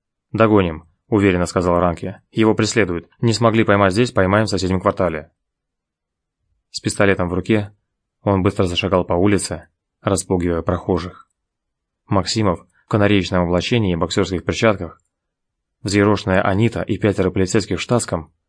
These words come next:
двигались за ним. В соседнем квартале к предводителю процессии подбежал веснушчатый человек с виноватым лицом. Они обменялись несколькими фразами,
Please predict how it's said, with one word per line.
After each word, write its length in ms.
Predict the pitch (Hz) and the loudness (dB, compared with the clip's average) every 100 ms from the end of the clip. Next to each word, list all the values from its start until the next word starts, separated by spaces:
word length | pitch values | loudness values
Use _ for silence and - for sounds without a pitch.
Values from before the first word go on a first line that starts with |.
| _ - | _ -8
двигались 460 | 107 101 92 87 82 | -2 -2 0 -2 -2
за 160 | 90 | -2
ним. 340 | 87 80 80 _ _ _ _ _ _ _ _ _ _ _ | -2 -6 -12 _ _ _ _ _ _ _ _ _ _ _
В 80 | - | -6
соседнем 380 | 110 104 95 90 | -4 0 0 0
квартале 440 | 95 92 120 92 | -2 0 0 0
к 80 | - | -2
предводителю 560 | - 90 90 92 95 92 | -4 0 0 0 -2 -2
процессии 680 | 90 - 127 117 92 80 _ _ _ - | -2 0 0 0 -4 -8 _ _ _ -4
подбежал 440 | 104 98 92 92 | 0 0 2 0
веснушчатый 540 | 90 - 98 92 92 | 0 -4 -4 -4 -6
человек 480 | 87 98 95 117 117 _ _ _ | -2 0 2 0 -2 _ _ _
с 140 | - | -4
виноватым 420 | 98 90 87 87 90 | -2 0 0 -2 -2
лицом. 500 | 90 90 78 - _ _ _ _ _ _ _ _ _ _ _ _ | -2 -4 -6 -12 _ _ _ _ _ _ _ _ _ _ _ _
Они 240 | - 98 92 | -4 0 0
обменялись 500 | 92 95 95 87 - | 0 0 0 0 -2
несколькими 380 | 90 90 95 | -4 -2 -2
фразами, 600 | 92 110 92 85 82 78 | -2 0 -2 -2 -8 -12